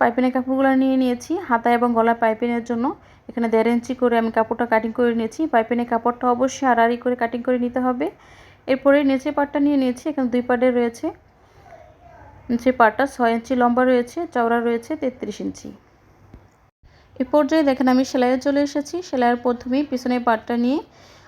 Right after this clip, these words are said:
আমি প্রথমে বোতাম পট্টিটা সেলাই করে নিব। একটা সাইড সেলাই করে এসে আরেকটা সাইড এভাবে ঘুরিয়ে সেলাই করে নিতে হবে। দুইটা সাইড সেলাই করা হয়ে গেলে সেলাইয়ের বাইরের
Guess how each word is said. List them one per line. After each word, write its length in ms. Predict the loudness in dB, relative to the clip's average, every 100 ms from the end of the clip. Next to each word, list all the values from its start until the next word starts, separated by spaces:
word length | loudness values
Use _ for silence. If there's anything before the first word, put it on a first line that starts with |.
| -10
আমি 120 | -8 -4
প্রথমে 240 | -4 -2 -2
বোতাম 220 | 0 0 0
পট্টিটা 300 | -2 0 0
সেলাই 260 | 0 -2 0
করে 140 | 0 2
নিব। 140 | 0 0 -6 -8 _ _ _ _ _ _ _ _ _ _ _ -20 _ -20 -12 -4
একটা 200 | -4 0 -2 0
সাইড 200 | 0 0 0
সেলাই 220 | 0 0 0
করে 180 | 0 0 -2
এসে 200 | -4 -6 -4 0
আরেকটা 280 | 0 0 -6
সাইড 160 | -4 -6 -4
এভাবে 180 | -4 -4
ঘুরিয়ে 220 | -4 -4 -2
সেলাই 180 | -4 -2
করে 120 | -2 -2
নিতে 160 | -2 0
হবে। 220 | 0 0 -4 -6 _ _ _ -20 _ -8
দুইটা 240 | -2 0 0
সাইড 160 | 0 -2
সেলাই 220 | 0 2 2
করা 140 | 2 2
হয়ে 200 | 2 2 0
গেলে 200 | -2 -4 -6 _ _ _ _ _ -20 -20 _ _ -6
সেলাইয়ের 380 | 0 2 2 2
বাইরের 240 | 2 0